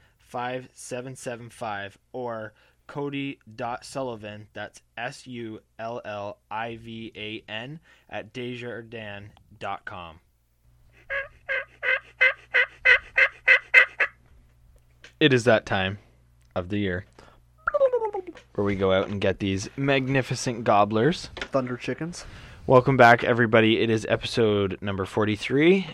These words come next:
Speaker 1: and we will bring you some turkey talk this week and many other things that we want to discuss.
Speaker 2: Yeah, I'm pretty excited. We're pretty, uh, right now it's the eleventh, which means, uh, fourteen more days till opener.
Speaker 1: Yes,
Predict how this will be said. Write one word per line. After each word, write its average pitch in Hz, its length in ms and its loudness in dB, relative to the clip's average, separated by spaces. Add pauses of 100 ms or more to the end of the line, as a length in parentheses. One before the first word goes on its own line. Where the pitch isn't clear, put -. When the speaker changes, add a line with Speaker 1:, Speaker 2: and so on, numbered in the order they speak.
Speaker 1:
and 101 520 -4
we 104 160 -2
will 139 280 8
bring 123 320 4
you 113 280 2
some 107 240 -6
turkey 104 320 -4
talk 95 300 -2
this - 180 -6
week 156 400 -2 (400)
and 95 600 -4 (200)
many 123 300 -4
other 95 220 -2
things 101 360 -8
that 95 180 -4
we 90 280 -6 (440)
want 98 240 -6
to 85 340 -6
discuss. - 600 -8 (400)
Speaker 2:
Yeah, 214 260 -6 (180)
I'm 143 60 -16
pretty 220 180 -2
excited. 190 380 -2
We're 117 80 -12
pretty, 175 420 -2
uh, 156 260 4 (260)
right 165 180 -2
now 160 160 2
it's - 180 -6
the 131 140 -6
eleventh, 131 600 -4
which - 200 -10
means, 123 380 -8
uh, 127 280 -4
fourteen 147 440 -6
more 147 160 -4
days 180 260 -4
till 123 140 -4
opener. 180 280 -8 (140)
Speaker 1:
Yes, - 480 -6